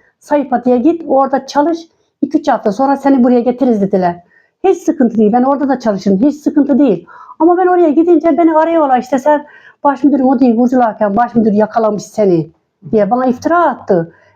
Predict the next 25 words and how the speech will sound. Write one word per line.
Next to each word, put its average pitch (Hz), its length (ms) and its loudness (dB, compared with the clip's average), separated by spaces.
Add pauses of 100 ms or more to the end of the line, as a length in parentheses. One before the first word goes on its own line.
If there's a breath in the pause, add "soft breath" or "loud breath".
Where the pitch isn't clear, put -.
E, 240 40 0
madem 294 300 2
o 302 280 0
öyle 302 220 2
oldu 302 340 2
da 269 60 2
niye 277 360 4
o 247 300 0
gidince 226 460 0
iftira 220 320 0
atılıyor? 214 340 -2 (340 soft breath)
Oradayken 285 480 0
söylemiş 269 520 0
olsaydım, 262 720 0
duyurmuş 262 360 2
olsaydım 254 520 0 (280 soft breath)
kesinlikle 247 440 0
"Gidiyor, 247 500 2
gidiyorsun." 247 340 2
diyerekten 226 380 -2 (280 loud breath)
imza, 247 260 2
hiç 277 240 -2
iş 254 260 0
etmezdim, 196 500 -2
gitmezdim. 185 580 -2